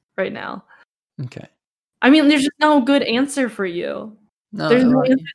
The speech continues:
Speaker 1: that's ever gonna, like, settle whatever you're hoping for. Like, there
Speaker 2: I
Speaker 1: probably
Speaker 2: know.
Speaker 1: is a movie of some sort that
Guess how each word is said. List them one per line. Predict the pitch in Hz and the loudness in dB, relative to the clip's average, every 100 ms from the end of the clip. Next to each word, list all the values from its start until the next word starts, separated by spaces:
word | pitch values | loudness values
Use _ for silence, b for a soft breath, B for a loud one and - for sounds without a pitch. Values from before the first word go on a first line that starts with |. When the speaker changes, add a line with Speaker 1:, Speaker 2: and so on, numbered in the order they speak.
| - | -12
Speaker 1:
that's | 226 247 | -8 -2
ever | 226 240 | 0 0
gonna, | 240 247 233 214 | 0 -2 -2 -2
like, | 226 214 - | -4 -4 -6
settle | - 208 208 214 202 | -6 -2 0 0 -2
whatever | 196 196 190 196 | -2 -4 -6 -6
you're | 190 185 185 | -6 -6 -6
hoping | 196 196 180 175 185 | -6 -6 -8 -12 -10
for. | 175 175 | -10 -8
Like, | 180 175 _ _ _ | -10 -12 _ _ _
there | 214 | -2
Speaker 2:
I | 208 | 0
Speaker 1:
probably | 208 214 233 | 2 2 2
Speaker 2:
know. | 214 | 0
Speaker 1:
is | - - - | -4 -12 -8
a | 190 | -6
movie | 180 190 | -2 -4
of | 180 | -4
some | 185 175 | -6 -10
sort | 175 160 147 - | -10 -8 -10 -10
that | 151 139 | -12 -12